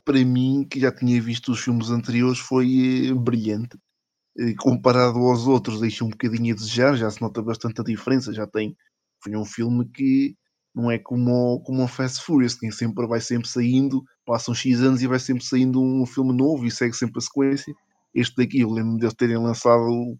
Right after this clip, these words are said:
primeiro quatro filmes, deve ter sido, tu viste ainda lá na Suíça, e só passado muito tempo depois é que se lembraram de mandar o, de lançar o quinto, quer dizer,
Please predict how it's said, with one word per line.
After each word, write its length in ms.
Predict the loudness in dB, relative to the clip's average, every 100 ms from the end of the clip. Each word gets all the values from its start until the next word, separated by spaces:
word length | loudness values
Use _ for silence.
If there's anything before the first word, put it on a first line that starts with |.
| -2
primeiro 520 | 2 4 4 2 0 -6 _ _
quatro 400 | 2 2 2 -4
filmes, 440 | 0 0 0 -2 -2
deve 180 | -2
ter 100 | -2
sido, 260 | -4 -2 -4 -6
tu 100 | -4
viste 260 | -4 -2
ainda 140 | -2 0
lá 100 | 0
na 120 | -2
Suíça, 520 | -2 0 0 -4 -10 -12 -20 -20 -6
e 200 | -4 -2
só 200 | -2 0
passado 480 | 0 2 4 4
muito 280 | 4 2 0
tempo 260 | 0 0 2
depois 380 | 0 0 0 0
é 60 | -2
que 60 |
se 100 | -2
lembraram 280 | 0 2 2
de 60 | 0
mandar 280 | 0 4 4
o, 220 | 4 -2 -10 _ _ _ _
de 480 | -16 -4 0 2 4
lançar 320 | 4 4 2
o 80 | 0
quinto, 320 | 0 -2 -2 -4
quer 160 | -4
dizer, 240 | -2 -4